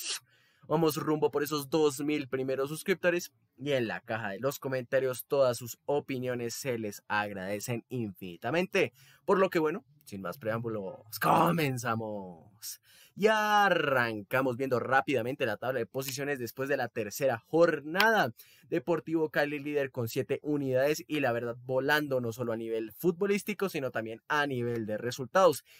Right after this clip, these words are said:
Segundo, Junior de Barranquilla, tres unidades, el conjunto de Curramba que se mantiene invicto pero que todavía no gana y de a punto de oro en punto de oro sabemos que es bastante difícil conseguir las cosas.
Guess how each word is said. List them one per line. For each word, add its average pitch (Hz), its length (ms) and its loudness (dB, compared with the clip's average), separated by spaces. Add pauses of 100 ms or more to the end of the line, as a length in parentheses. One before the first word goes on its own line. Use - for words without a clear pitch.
(100)
Segundo, 185 520 2
Junior 170 320 0
de 151 120 2
Barranquilla, 160 640 0
tres 170 320 2
unidades, 165 480 -2
el 120 160 -8
conjunto 120 380 -4
de 123 80 2
Curramba 120 460 -4
que 156 220 0
se 131 220 -2
mantiene 123 440 -2
invicto 156 500 -2
pero 151 240 2
que 127 120 -6
todavía 123 300 -2
no 147 100 -4
gana 175 300 2 (240)
y 190 140 2
de 196 120 6
a 185 60 8
punto 180 400 0
de 175 120 2
oro 160 200 0
en 156 100 -4
punto 143 380 -4
de 139 80 2
oro 135 260 2
sabemos 117 440 -6
que 120 100 -6
es 113 80 -4
bastante 107 640 -4
difícil 104 600 -8
conseguir 107 760 -8
las 113 220 -6
cosas. 202 440 2